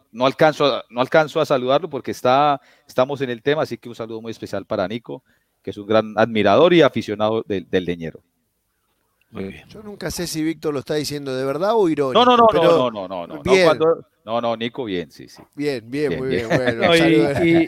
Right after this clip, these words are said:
Speaker 4: y, y quería
Speaker 1: <laughs>
Speaker 4: mandarle, Mario, un saludo grande a la familia de Valentina Muñoz y a ella misma, ¿no? Que, que es una ciclista, proyecto grande del ciclismo argentino, que
Speaker 3: Sí.
Speaker 4: sufrió una A C V y está internada en,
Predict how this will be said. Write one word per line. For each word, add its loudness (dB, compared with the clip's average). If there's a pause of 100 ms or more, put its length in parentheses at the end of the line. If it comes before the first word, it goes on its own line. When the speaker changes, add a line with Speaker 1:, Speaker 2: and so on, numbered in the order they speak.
(300)
Speaker 4:
y, -6
y -6
quería 2
Speaker 1:
<laughs> -4
Speaker 4:
mandarle, 2
Mario, 2
un -6
saludo 0
grande 0
a 0
la -2
familia -2
de 2
Valentina -4
Muñoz -8
y -2
a 4
ella -2
misma, -8 (680)
¿no? -8
Que, -4
que 0
es -6
una -2
ciclista, 2
proyecto 2
grande 0
del -2
ciclismo -8
argentino, -6
que -2
Speaker 3:
Sí. -8
Speaker 4:
sufrió 0
una -2
A 0
C -2
V 2 (680)
y -6
está 0
internada 2
en, -12